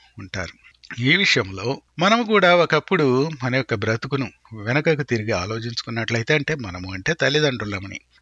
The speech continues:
తల్లిదండ్రులము మనము యువకులుగా ఉన్నప్పుడు ఎలా ప్రవర్తించాము, మన తల్లిదండ్రులకు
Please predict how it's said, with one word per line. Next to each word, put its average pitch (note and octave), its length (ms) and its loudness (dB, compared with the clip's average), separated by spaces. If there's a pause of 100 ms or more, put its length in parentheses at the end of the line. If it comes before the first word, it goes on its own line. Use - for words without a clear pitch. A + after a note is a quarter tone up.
(100)
తల్లిదండ్రులము E3 840 2
మనము A#2+ 400 -2
యువకులుగా D3+ 540 0
ఉన్నప్పుడు A#2+ 500 -4
ఎలా G2+ 180 -8
ప్రవర్తించాము, A#2 800 -6
మన A#2 300 -4
తల్లిదండ్రులకు B2+ 880 -6